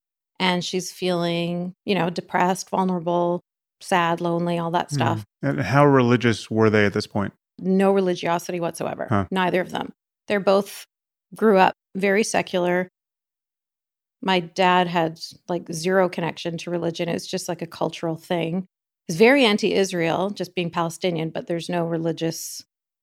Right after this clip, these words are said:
Speaker 1: like, him personally, he wasn't
Speaker 2: Mm-hmm.
Speaker 1: very, um, he wasn't practicing.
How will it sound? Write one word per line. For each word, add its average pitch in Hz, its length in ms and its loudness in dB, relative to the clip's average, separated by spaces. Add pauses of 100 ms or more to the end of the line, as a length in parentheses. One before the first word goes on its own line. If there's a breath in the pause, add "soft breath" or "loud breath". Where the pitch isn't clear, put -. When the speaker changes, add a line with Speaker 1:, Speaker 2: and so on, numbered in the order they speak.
(240)
Speaker 1:
like, 151 280 -6
him 175 480 -2
personally, 160 480 -4
he 165 80 -8
wasn't 147 320 -2
Speaker 2:
Mm-hmm. 113 100 -2
Speaker 1:
very, 151 320 -6
um, - 320 -8 (280)
he 180 80 -4
wasn't 175 200 -4
practicing. 160 560 -6